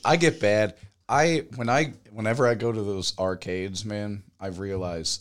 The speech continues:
I seriously cannot step foot into a casino. I cannot do it. I do not have the self-control. I seriously have zero self-control. <sighs>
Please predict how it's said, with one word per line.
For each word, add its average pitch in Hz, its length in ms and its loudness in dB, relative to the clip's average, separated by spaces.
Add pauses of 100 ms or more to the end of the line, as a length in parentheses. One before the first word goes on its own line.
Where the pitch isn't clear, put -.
I 95 240 -2
seriously 98 640 -4
cannot 85 520 -10
step - 300 -6
foot 78 280 -10
into 80 220 -12
a 67 40 -16
casino. 80 480 -10 (960)
I 87 80 -10
cannot 82 420 -8
do 82 240 -8
it. - 140 -14 (640)
I 110 100 -2
do 107 180 -2
not 92 320 -2
have 90 200 -8
the 87 80 -10
self-control. 85 920 -6 (1040)
I 104 80 -4
seriously 104 520 0
have 92 140 -6
zero 87 380 -4
self-control. 82 880 -8
<sighs> - 40 -20